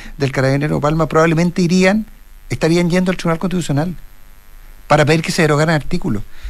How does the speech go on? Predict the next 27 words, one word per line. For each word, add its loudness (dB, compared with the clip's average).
Cuando 0
dice, -2
pero 0
lo, 0
lo 4
más 4
increíble 2
es -4
que -8
yo 2
no 2
sé, -2
yo, 0
yo 2
vi 6
ayer 4
a -2
la 2
ministra, 0
tú -2
lo, 0
lo, 0
lo 0
mencionabas 0
en 0
la 0
tarde, 0